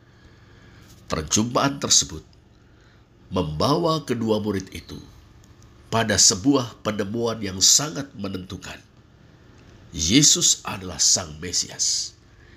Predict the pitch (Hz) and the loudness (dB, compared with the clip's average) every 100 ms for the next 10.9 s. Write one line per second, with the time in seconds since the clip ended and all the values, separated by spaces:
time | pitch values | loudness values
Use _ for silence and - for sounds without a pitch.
0 | - - 90 104 80 - - - - - | -20 -8 -2 -2 -2 -12 -20 -20 -20 -20
1 | - 85 110 147 80 67 - - - - | -10 -2 0 0 -2 -10 -12 -20 -20 -10
2 | - 135 82 - - 87 80 76 98 - | 0 2 2 -2 -8 -6 -4 -4 -6 -6
3 | 80 - - - - 87 92 - 139 - | -12 -12 -20 -20 -8 0 4 4 2 -2
4 | - - - - - - - - - - | -2 -2 -6 -20 -20 -20 -20 -20 -20 -20
5 | - - - - - - - - - - | -20 -20 -20 -20 -20 -20 -20 -20 -20 -18
6 | - - 95 80 104 117 123 143 - 131 | -18 -10 -4 2 4 4 2 2 2 2
7 | 123 98 - - - - - - - - | -2 -8 -14 -20 -20 -20 -20 -20 -20 -20
8 | - - - - 90 101 107 120 - 110 | -20 -20 -20 -6 0 2 2 0 0 -4
9 | 107 101 98 123 120 107 98 139 180 - | -4 -4 -4 -6 -4 -6 -4 -4 0 0
10 | - 107 78 - - - - - | 0 -4 -6 -6 -2 0 0 -2